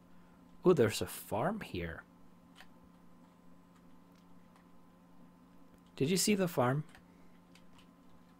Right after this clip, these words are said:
It's right by the, um, Railcraft hut.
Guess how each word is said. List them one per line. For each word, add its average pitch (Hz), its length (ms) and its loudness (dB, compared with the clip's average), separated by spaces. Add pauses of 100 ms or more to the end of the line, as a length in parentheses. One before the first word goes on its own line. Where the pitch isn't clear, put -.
(920)
It's 113 160 2
right 120 280 8
by 113 240 6
the, 98 540 0
um, 92 400 -6 (1600)
Railcraft 92 760 -8 (1300)
hut. - 760 -10